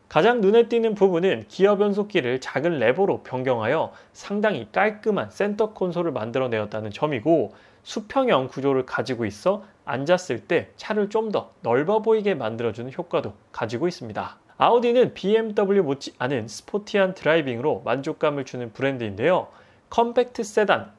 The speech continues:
에이쓰리가 주는 주행 성능은 어떨지 개인적으로는 주행 느낌이 너무나도 궁금한 모델입니다. 그리고 기본형과 프리미엄 모델에서 시트 디자인의 차이가 존재하는데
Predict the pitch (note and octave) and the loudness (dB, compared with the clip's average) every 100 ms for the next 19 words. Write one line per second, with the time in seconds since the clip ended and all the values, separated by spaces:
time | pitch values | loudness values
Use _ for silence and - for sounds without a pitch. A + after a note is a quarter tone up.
0 | - D3 F#3 G#3+ G#3+ G3 F#3 D#3+ D#3 - | -2 0 0 0 2 2 0 -4 -6 -4
1 | B2 B2 - G#3+ G#3 F#3+ - B2+ D3 G#2+ | -4 -4 -8 -4 -2 -2 -4 -2 0 0
2 | - D4 - - _ _ - C3 G#3 A3 | 0 -4 -4 -10 _ _ -2 0 2 4
3 | G#3+ F#3 A#2+ C3+ G2 - D#3+ G#3+ A3 D#3 | 4 4 0 -4 -10 -2 2 2 2 -2
4 | - B2 F#2+ - B2 G3+ A3+ G#3+ G3+ - | -6 -10 -6 2 2 2 0 0 -2 -6
5 | C3 A2+ A2+ D#3+ - D3+ D#3 A#2+ G#2 G2+ | -6 -4 -4 -4 -4 0 0 0 -4 -6
6 | - - _ _ - C#4 G3+ C#3 - F3+ | -8 -10 _ _ 4 6 6 4 2 4
7 | A#3 G#3 E3 F#3+ G3+ G#3 A#3+ B3 A#3 A3 | 6 4 2 2 2 0 0 2 2 2
8 | B2+ C3+ D3 A2 E3+ B2 - A#3 G#3+ C4 | 0 2 4 4 0 -2 -4 -8 -4 -6
9 | G#3 C#3+ E3 F3 E3+ - E3+ D#3+ - B2+ | -4 0 2 2 -2 -2 -2 -2 -4 -6
10 | A#2+ D3 E3+ A2 D3+ C#3+ | -4 -4 -4 -2 0 0